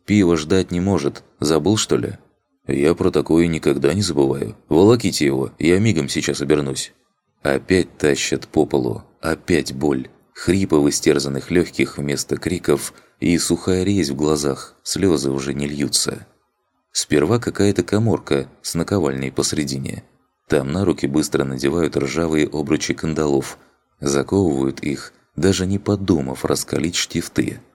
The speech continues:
Холодными, торопятся. Рабочий день у пролетариев застенка заканчивается, и где-то в городе их ждет пиво. Господи, все бы отдал за кружечку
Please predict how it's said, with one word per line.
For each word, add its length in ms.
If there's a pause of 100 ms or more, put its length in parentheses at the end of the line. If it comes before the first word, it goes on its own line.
(200)
Холодными, 840 (180)
торопятся. 720 (640)
Рабочий 480
день 280
у 40
пролетариев 720
застенка 540
заканчивается, 920 (300)
и 100
где-то 380
в 100
городе 440
их 280
ждет 380
пиво. 420 (380)
Господи, 640 (220)
все 300
бы 140
отдал 460
за 180
кружечку 680